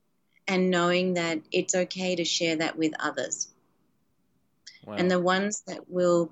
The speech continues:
Speaker 1: be around you, that will support you, that will encourage you, are the ones that will do it without judgment. And I think for me,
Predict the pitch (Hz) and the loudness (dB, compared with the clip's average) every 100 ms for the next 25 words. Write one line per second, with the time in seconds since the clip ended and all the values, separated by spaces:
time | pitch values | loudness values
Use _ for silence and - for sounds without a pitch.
0 | - 175 175 170 175 175 180 170 175 175 | 0 4 4 4 2 2 0 0 -2 -4
1 | 180 - _ - 165 165 160 - - 175 | -6 -12 _ -4 -2 0 -2 -4 -4 -2
2 | 175 - 175 165 160 160 _ _ _ - | -2 -2 -6 -4 -4 -6 _ _ _ -6
3 | 175 165 160 160 170 165 156 151 151 147 | -2 2 2 2 0 2 2 2 0 0
4 | 151 - _ _ _ _ - 180 170 175 | -6 -14 _ _ _ _ -2 0 2 2
5 | 175 170 170 160 170 - 160 160 156 - | 2 0 -2 0 0 0 0 0 -2 -4
6 | 156 156 139 - - _ _ _ _ _ | -4 -4 -4 -4 -8 _ _ _ _ _
7 | _ _ _ - _ _ _ _ _ _ | _ _ _ -20 _ _ _ _ _ _
8 | - 190 185 208 185 _ _ _ - 202 | -8 -4 -2 -2 -4 _ _ _ -2 2
9 | 196 202 202 180 | 4 4 2 -2